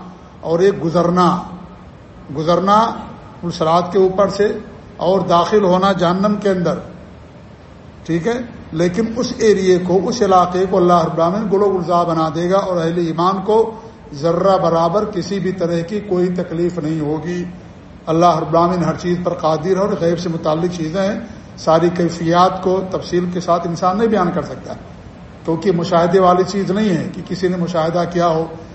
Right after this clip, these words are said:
یا تجربے سے بھی حاصل ہونے والی چیز نہیں ہے کہ انسان نے تجربہ کر لیا، ٹیکنالوجی میں تجربہ ہوتا ہے، طب میں تجربہ ہوتا ہے، یہ تجربے والی چیز نہیں ہے۔ اس کا دار و مدار وحی پر ہے، قرآن و سنت پر ہے۔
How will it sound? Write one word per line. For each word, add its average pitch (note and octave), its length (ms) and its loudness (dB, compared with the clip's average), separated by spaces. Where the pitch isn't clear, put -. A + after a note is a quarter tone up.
یا E3+ 120 2
تجربے F3 460 2
سے F#3 140 2
بھی F3+ 120 4
حاصل E3 300 4
ہونے F3 240 4
والی E3+ 280 6
چیز F3 260 -2
نہیں F3+ 240 2
ہے E3+ 180 0
کہ E3+ 100 -4
انسان E3+ 340 2
نے F3 60 4
تجربہ E3+ 260 4
کر F3 160 2
لیا، E3 280 2
ٹیکنالوجی E3+ 560 0
میں F3 120 0
تجربہ E3 340 0
ہوتا D#3+ 420 0
ہے، D3+ 100 0
طب G3 200 2
میں F3 140 0
تجربہ E3+ 320 2
ہوتا E3 420 2
ہے، D#3 40 -2
یہ A#2+ 180 -4
تجربے F#3 320 2
والی F3+ 340 4
چیز E3+ 160 0
نہیں D#3 280 -2
ہے۔ A2+ 140 -8
اس E3 160 -6
کا F#3 180 0
دار E3+ 160 4
و F#3 60 2
مدار F3+ 280 2
وحی E3 340 0
پر C#3+ 100 -4
ہے، B2 240 -8
قرآن E3 260 -2
و F3+ 60 -4
سنت F3 420 -2
پر D3+ 140 -4
ہے۔ A#2 160 -8